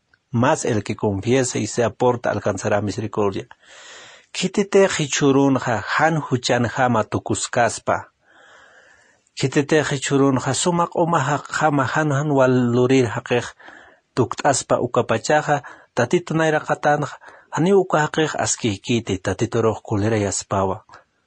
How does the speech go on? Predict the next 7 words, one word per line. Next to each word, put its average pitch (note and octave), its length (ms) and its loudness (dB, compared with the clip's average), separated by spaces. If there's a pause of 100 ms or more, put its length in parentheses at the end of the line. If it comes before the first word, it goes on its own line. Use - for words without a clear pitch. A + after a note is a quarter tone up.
(1120)
Pero C#3 240 4
kititej C#3+ 680 0
confiestaski, A2+ 1120 -2 (100)
kititej B2 460 0
humiltaski, A#2+ 880 -2
tatito A2 480 -2
roh A2 180 2